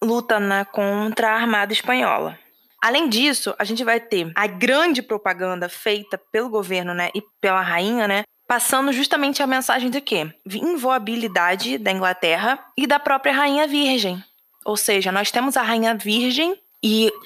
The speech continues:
com ela a Inglaterra fica invencível. Porém, tirando esse conflito contra a Armada Espanhola,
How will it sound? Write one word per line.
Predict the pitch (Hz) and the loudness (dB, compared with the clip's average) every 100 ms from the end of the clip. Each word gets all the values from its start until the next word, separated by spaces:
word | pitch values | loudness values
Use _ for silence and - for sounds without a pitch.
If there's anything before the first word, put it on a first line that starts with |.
| - | -4
com | 247 233 226 | 2 4 4
ela | 220 226 247 294 320 - _ | 4 4 4 2 0 -8 _
a | 226 | -2
Inglaterra | 208 220 220 220 | 0 0 0 -2
fica | - 240 | -2 -4
invencível. | 226 233 262 - 214 175 170 165 - _ _ _ _ _ _ | -2 -2 -2 -4 -6 -4 -6 -6 -14 _ _ _ _ _ _
Porém, | - 277 214 226 180 - | 0 2 2 2 0 -4
tirando | - - 247 277 269 | -4 0 2 2 2
esse | 247 - | 0 -2
conflito | - 262 - 220 233 - | -2 -4 -2 -4 -4 -6
contra | - 220 262 262 | -2 -2 0 0
a | |
Armada | 214 185 190 | 0 -2 -2
Espanhola, | - 170 180 190 185 165 | -2 0 2 2 0 -2